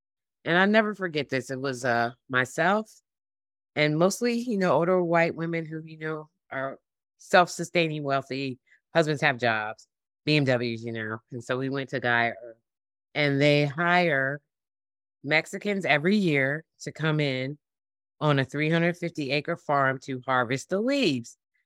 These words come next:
And so the guys, you know, you know, talking about, and we pay them minimum wage. And I'm like, "That's not a lot,"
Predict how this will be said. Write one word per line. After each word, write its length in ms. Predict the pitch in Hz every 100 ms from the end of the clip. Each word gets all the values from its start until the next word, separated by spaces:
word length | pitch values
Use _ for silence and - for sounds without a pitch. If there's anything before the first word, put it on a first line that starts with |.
| _
And 120 | - 151
so 180 | 156
the 120 | 143 139
guys, 600 | 156 175 185 185 180 -
you 140 | 156
know, 340 | 135 123 123 123 _ _ _ _ _ _ _ _ _ -
you 80 |
know, 100 | 127
talking 320 | 131 151 143 135
about, 200 | 135 135
and 80 | 180
we 120 | 247
pay 220 | 262 220
them 200 | 247 254
minimum 340 | 190 220 233 240
wage. 340 | 226 196 156
And 180 | 151 139 _ _ _ _ -
I'm 100 | 208
like, 220 | 240 147
"That's 260 | 127 208 294
not 140 | 254
a 80 | 156
lot," 340 | 127 127 127